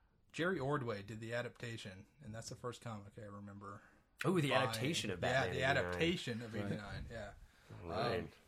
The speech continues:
Speaker 3: And that was in a shop? It wasn't off, like, a spinner rack? Or
Speaker 1: No, that was some shop over in Phoenix.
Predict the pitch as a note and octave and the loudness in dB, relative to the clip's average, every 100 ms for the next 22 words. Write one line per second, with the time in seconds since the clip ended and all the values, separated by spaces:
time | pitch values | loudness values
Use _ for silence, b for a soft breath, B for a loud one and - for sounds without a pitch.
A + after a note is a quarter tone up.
0 | - - - - _ _ _ - b b | -20 -20 -20 -20 _ _ _ -20 b b
1 | b b - C#3 E3+ - B2 - C3 E3+ | b b 4 6 8 8 6 6 8 8
2 | - A#2 B2 B2 A2+ A2 F#2+ - B2+ C3 | 6 6 8 8 4 2 4 6 6 6
3 | C3 C3 E3 G#3+ B3 F3+ F3+ A3+ G#3+ G#3+ | 6 4 4 6 6 6 4 0 0 -2
4 | E3+ - D3 C#3 C3 B2 A#2 A#2+ G#2+ - | -2 -2 0 0 -2 -6 -4 -4 -6 -10
5 | A2 G#2+ G2+ - | -10 -8 -10 -12